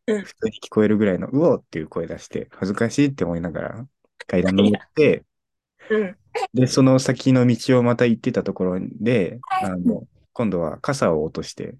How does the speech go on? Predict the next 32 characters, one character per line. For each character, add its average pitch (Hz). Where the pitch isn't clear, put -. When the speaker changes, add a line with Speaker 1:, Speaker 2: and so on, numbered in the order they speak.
Speaker 2:
あ 87
の、 -
Speaker 1:
う 254
ん。 220
Speaker 2:
普 -
通 135
に 123
逃 120
げ、 123
逃 113
げ 127
て 127
る 123
と 123
思 120
っ 113
た -
の 90
に、 76
こ -
う、 -
手 -
か 85
ら 85
す -
っ -
ぽ 101
抜 90
け 80
て、 -
Speaker 1:
う -
ん。 -